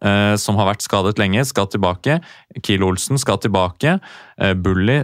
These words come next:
skal tilbake. Og så har de jo da nettopp byttet ut han Storvik med Sjøeng, eh, sånn at Sjøeng spiller for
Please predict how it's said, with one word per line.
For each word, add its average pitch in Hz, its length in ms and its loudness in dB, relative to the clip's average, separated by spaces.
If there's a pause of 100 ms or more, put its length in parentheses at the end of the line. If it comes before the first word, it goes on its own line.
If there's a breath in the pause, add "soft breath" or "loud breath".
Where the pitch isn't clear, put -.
skal 101 220 -2
tilbake. 101 560 0 (340 loud breath)
Og 110 140 -2
så 107 100 2
har 92 140 2
de 98 80 2
jo 98 80 2
da 92 200 2
nettopp 92 440 -2
byttet - 320 -6
ut - 160 -2
han 92 80 0
Storvik 87 480 0
med 98 80 0
Sjøeng, 101 460 0 (100)
eh, 104 880 2
sånn 101 240 0
at - 240 -6
Sjøeng 92 480 0
spiller 90 400 -2
for 92 240 0